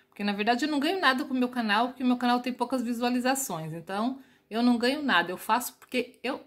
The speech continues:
amo, mas dá trabalho, dá trabalho gravar, dá trabalho editar,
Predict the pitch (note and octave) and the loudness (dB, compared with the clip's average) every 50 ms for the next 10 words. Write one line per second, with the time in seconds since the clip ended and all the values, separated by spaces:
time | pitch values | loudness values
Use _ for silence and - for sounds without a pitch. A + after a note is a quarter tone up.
0 | _ _ _ G#3+ A3 G#3 F#3+ F3+ E3 D#3 D3+ D3+ D3 D#3+ D#3+ D#3+ D3+ D3+ D#3+ D#3+ | _ _ _ -2 0 0 0 0 -2 -6 -8 -8 -8 -6 -6 -6 -4 0 0 0
1 | F#3+ - E4 G4 G#4+ F#4 C#4 A#3 G#3+ G#3 G3 E3+ D#3 D3 C#3+ D3+ D#3+ - E3+ D#3+ | 0 0 -2 -4 -2 0 2 2 2 0 -2 -4 -8 -10 -10 -10 -8 -8 -4 -2
2 | E3+ F3 F3+ F#3+ F3+ F#3 F3+ F3 E3+ D#3+ D#3+ E3 F3 F3 E3+ E3+ E3+ E3+ E3 E3+ | 0 0 0 0 0 0 0 0 0 2 2 2 2 2 0 -4 -6 -6 -4 -4
3 | E3+ E3+ F3+ F3 F3 E3+ - F3 E3 _ _ - F3 E3 E3 E3+ F3 - - | -2 -2 -2 -2 -4 -4 -8 -12 -14 _ _ 0 2 4 4 4 2 0 -6